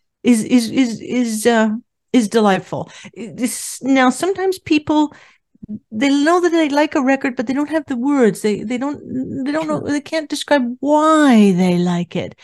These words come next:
Speaker 2: Right.
Speaker 1: In a record poll, we encourage each other and we set an example for others of, "Here's how to talk about the music that you love."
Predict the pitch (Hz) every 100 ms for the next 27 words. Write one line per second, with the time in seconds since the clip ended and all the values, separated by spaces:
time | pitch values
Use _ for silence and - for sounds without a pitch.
0 | - 180 202 240 240 254 262 - 240 214
1 | 208 202 190 - 311 320 226 165 190 170
2 | 185 175 202 208 214 208 233 220 196 170
3 | 165 190 277 381 123 117 214 _ - _
4 | 196 - 185 175 170 170 - 202 185 208
5 | 240 381 381 339 - 214 - - 226 220
6 | - 165 156 160 147 - 165 165 170 165
7 | 156 165 - 147 - 165 85 170 175 170
8 | 135 135 139